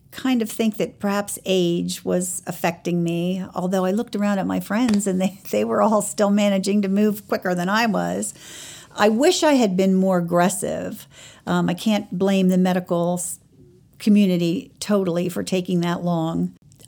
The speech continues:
I did drop a pan of boiling water in my kitchen, and it splashed on my chest, and so I had to go to the doctor for burn medication or whatever. And while she didn't tell me,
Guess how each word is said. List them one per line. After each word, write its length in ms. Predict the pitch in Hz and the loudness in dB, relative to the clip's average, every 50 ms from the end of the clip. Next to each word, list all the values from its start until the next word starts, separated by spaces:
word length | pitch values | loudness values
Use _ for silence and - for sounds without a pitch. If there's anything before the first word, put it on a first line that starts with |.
| - | 0
I 120 | 190 190 185 | 0 2 2
did 340 | 180 185 - 277 294 302 220 | 0 0 2 0 2 2 0
drop 340 | - 226 220 214 208 208 | 2 2 4 4 2 0
a 40 | 202 | -2
pan 340 | 180 - 175 202 202 196 190 | -4 0 2 2 4 4 2
of 180 | 175 156 156 175 | 0 0 -2 0
boiling 380 | 185 185 180 175 170 170 165 | 2 4 4 4 2 2 0
water 520 | 165 175 175 160 - 78 85 - 180 180 - - _ _ - | 0 0 0 0 -2 -2 -4 -4 -6 -8 -12 -20 _ _ -6
in 180 | - 190 180 170 | 0 0 2 2
my 100 | 165 165 | 0 -2
kitchen, 560 | - - 214 196 - - 170 175 - 92 95 - - | -2 -4 -4 -4 -4 -4 -4 -2 -2 -4 -4 -4 -4
and 380 | 185 175 170 165 160 165 170 | -2 0 0 0 0 -2 -4
it 160 | - - 175 - | -4 -4 -6 -6
splashed 420 | - - 190 175 170 180 180 - | -4 0 0 2 2 0 0 -2
on 140 | 175 175 170 | -2 -2 -2
my 120 | 170 170 | -2 -4
chest, 460 | 170 - - 202 180 170 170 170 - | -6 -4 -2 -2 -2 -2 -4 -4 -6
and 160 | - 175 160 165 | -4 -4 -4 -2
so 140 | 180 160 | -2 -2
I 40 | 165 | 0
had 120 | 165 165 170 | 0 -2 -2
to 60 | 175 | -2
go 100 | 175 165 | -4 -4
to 60 | 165 | -4
the 80 | 165 175 | -6 -4
doctor 420 | 170 160 160 156 156 - 165 165 | -4 -4 -4 -6 -6 -8 -10 -8
for 160 | 160 - 160 | -8 -8 -10
burn 280 | 156 170 170 175 175 170 | -4 -2 -2 0 0 -2
medication 640 | 170 175 180 180 175 - 170 180 175 - 190 185 | -2 -4 -6 -6 -6 -4 -6 -4 -4 -4 -4 -4
or 80 | 185 185 | -4 -2
whatever. 400 | 180 180 175 175 175 170 170 170 | -2 -2 -2 -2 -2 -2 -4 -4
And 320 | 165 165 175 - - - - | -2 -2 -2 -4 -6 -8 -8
while 240 | 294 196 208 190 185 | -2 0 2 2 2
she 200 | 190 - - 254 | 0 -2 -2 0
didn't 360 | 233 294 269 220 208 - - | 2 2 2 2 0 -4 -10
tell 320 | - - - - 285 285 269 | -14 -12 -4 0 2 2 4
me, 420 | 226 165 - 156 160 - - 190 | 2 2 0 -2 -2 -4 -4 -6